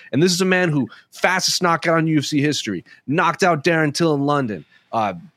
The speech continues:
stopped Nate Diaz with cuts. So this was a man who was just, like, violent, violent, violent. And then K-, Kamaru Usman, the wrestler, the Division, what, two, Marty Snoozman,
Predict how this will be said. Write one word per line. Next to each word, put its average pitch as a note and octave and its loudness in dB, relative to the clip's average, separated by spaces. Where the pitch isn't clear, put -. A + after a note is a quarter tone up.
stopped - 0
Nate D#3 2
Diaz D3+ 2
with A#2 -4
cuts. - 0
So B2 0
this G3+ 0
was D#3+ 0
a D3 0
man D#3 0
who B2 -2
was A2+ -2
just, G2+ -8
like, G#2 -4
violent, B2 0
violent, A2+ 0
violent. G#2 -2
And B2 -2
then A#2 -2
K-, - -4
Kamaru D#3 2
Usman, B2 -2
the C#3+ 4
wrestler, B2+ 2
the B2 2
Division, F3 2
what, B2 0
two, E3+ 4
Marty E3+ 2
Snoozman, C#3+ -2